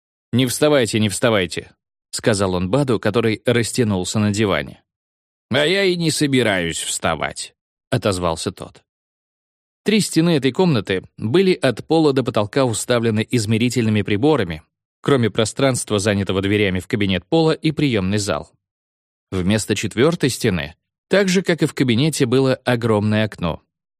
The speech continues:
Измерительные приборы были одинакового размера, каждый с пачку сигарет. Они покрывали стену плотными рядами, точно кафели, на каждом из них была блестящая медная пластинка с номером,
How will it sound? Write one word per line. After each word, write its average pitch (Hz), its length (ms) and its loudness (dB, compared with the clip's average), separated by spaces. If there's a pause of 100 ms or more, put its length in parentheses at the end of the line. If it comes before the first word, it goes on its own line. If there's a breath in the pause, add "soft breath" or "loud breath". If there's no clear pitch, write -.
(160)
Измерительные 117 800 0
приборы 143 420 0
были 143 300 2
одинакового 127 720 2
размера, 147 460 0
каждый 95 500 0
с - 100 -8
пачку 98 340 -2
сигарет. 107 500 -4 (520)
Они 139 220 4
покрывали 131 520 0
стену 123 440 0
плотными 107 460 0
рядами, 107 500 0 (180)
точно 113 380 0
кафели, 90 520 -2
на 76 180 -4
каждом 110 400 0
из 90 100 -2
них 127 200 2
была 95 260 2
блестящая 101 760 0
медная 95 440 0
пластинка 95 600 -2
с - 140 -4
номером, 135 400 0